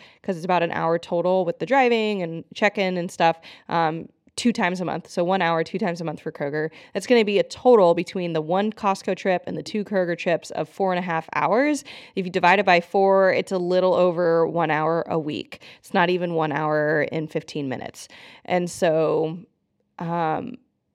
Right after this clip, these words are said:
that would be on the high end. On the low end, if, like, my husband does both of the Kroger pickups, it's gonna be two and a half hours for Costco, thirty minutes for Kroger, and that's gonna be three hours total for an entire month divided by four, and that's forty-five minutes a week, so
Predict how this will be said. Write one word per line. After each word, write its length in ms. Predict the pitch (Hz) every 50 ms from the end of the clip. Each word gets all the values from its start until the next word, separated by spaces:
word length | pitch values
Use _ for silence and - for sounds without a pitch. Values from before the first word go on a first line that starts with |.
| _ _ -
that 180 | 202 180 -
would 120 | 226 214 180
be 120 | 202 185
on 100 | 180 170
the 60 | 156
high 280 | 151 - 185 175 180 208
end. 260 | 233 262 285 277 240
On 80 | 202 196
the 100 | 170 175
low 240 | 180 247 311 349
end, 340 | 311 220 180 170 175 180 180
if, 160 | 180 165 -
like, 220 | - 170 156 147 -
my 140 | 165 151 165
husband 400 | 196 190 196 208 220 220 220 208
does 200 | 226 226 214 208
both 380 | 208 202 208 220 220 220 -
of 60 | 240
the 80 | 220 226
Kroger 320 | - 240 233 226 240 240
pickups, 500 | 240 247 240 240 254 254 247 254 - - - - - - - -
it's 140 | - -
gonna 160 | - - 190 185
be 80 | 180
two 160 | 170 - -
and 80 | 208 202
a 20 |
half 200 | 208 202 202 -
hours 180 | 214 208 214 208
for 140 | - 233 220
Costco, 580 | - 196 175 180 180 - - 190 175 175 170
thirty 220 | 170 180 170 175 175
minutes 320 | 180 185 190 190 190 -
for 120 | - - 202
Kroger, 540 | - - 175 165 160 165 165 170 170 175 175 - - _ _ -
and 120 | - 185 180
that's 160 | 175 170 -
gonna 160 | - 202 190
be 80 | 180 175
three 320 | - - - 214 220 214
hours 380 | 196 190 185 185 185 180 175 -
total 320 | - - 180 175 190 196
for 220 | 190 - - 165 165
an 360 | - - 170 165 170 165 165
entire 680 | 165 156 151 147 - - - 156 160 180 180 175 170 165
month 480 | 156 147 143 143 165 202 269 285 -
divided 320 | - - 220 180 175 175 175
by 140 | 170 165 165
four, 420 | - - 185 185 196 208 208 214
and 140 | 196 185 185
that's 160 | 175 - -
forty-five 440 | - 208 202 202 175 - 165 151 135
minutes 280 | 147 143 - - -
a 20 | 147
week, 240 | - - - - -
so 320 | - - 180 170 156 156